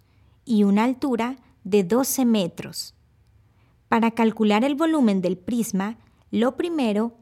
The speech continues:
es calcular el área de la base. En este caso, es el ancho,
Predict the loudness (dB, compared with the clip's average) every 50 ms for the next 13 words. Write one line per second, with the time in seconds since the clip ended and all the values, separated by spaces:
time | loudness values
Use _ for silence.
0 | _ _ -6 -6 -4 -4 -4 -2 -4 -2 -2 -2 -2 0 0 0 0 0 0 0
1 | 0 2 2 0 0 0 0 0 0 -2 -2 -2 -4 -4 -6 -6 -8 -10 -10 -12
2 | _ _ _ _ _ _ _ _ _ _ _ 0 0 0 0 -2 -4 -6 -6 -4
3 | -2 -2 -2 -2 -2 -4 -6 -6 -6 -8 -12 -20 _ _ _ -20 -20 _ -6 -6
4 | -4 0 0 2 2 2 2 0 0 -2 -4 -6 -12 -18 -18